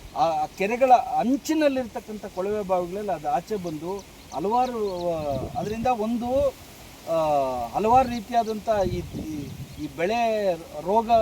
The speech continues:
ರೋಗಕಾರಕ ಇವು ಇರ್ತವಲ್ಲ, ಅವು ಜಾಸ್ತಿ ಆಗಿದ್ದಾವೆ.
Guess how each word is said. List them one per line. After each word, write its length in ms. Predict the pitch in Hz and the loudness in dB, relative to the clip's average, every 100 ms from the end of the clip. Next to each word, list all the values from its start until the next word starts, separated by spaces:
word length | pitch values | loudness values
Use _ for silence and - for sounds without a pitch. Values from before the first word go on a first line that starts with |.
| 202 | 4
ರೋಗಕಾರಕ 720 | 170 208 214 220 220 208 185 | 0 -2 -2 -2 -2 -2 -2
ಇವು 340 | 214 190 185 202 | -4 -2 -2 -2
ಇರ್ತವಲ್ಲ, 420 | 180 202 185 127 139 175 - - - | -2 -2 -2 0 -2 -4 -12 -16 -6
ಅವು 220 | 175 247 | -4 -2
ಜಾಸ್ತಿ 400 | 214 208 - 226 | 0 0 0 0
ಆಗಿದ್ದಾವೆ. 360 | 190 160 131 | -2 -2 -6